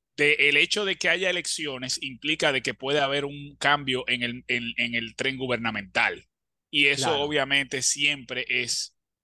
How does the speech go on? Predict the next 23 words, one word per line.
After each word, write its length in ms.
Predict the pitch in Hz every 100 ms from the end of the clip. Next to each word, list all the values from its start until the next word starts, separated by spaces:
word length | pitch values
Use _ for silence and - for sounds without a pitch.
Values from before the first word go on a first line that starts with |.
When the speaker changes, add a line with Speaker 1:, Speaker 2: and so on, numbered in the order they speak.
| _
Speaker 1:
vamos 240 | 123 135 135
a 40 |
decirlo 300 | 127 139 127
así, 180 | - 135
eso 180 | - 147
crea 140 | 151
incertidumbre 800 | 147 147 117 131 143 139 117 123
y 140 | 117 123
es 140 | 127
difícil 500 | 135 - 139 127 113
tú 100 | -
hacer 220 | 117 127 104
proyecciones, 840 | 110 98 - 117 101 98 - - - - _ -
eh, 140 | 117
de, 120 | 120 120
al 180 | 123 120
año 220 | 123 120
completo. 440 | 113 95 90 _ _ _ _ _ _ _ _
Speaker 2:
No, 180 | 160 139
por 160 | 143 135
eso 160 | 160
valoramos 500 | 160 170 135 131 156
mucho 520 | 165 170 - 165 170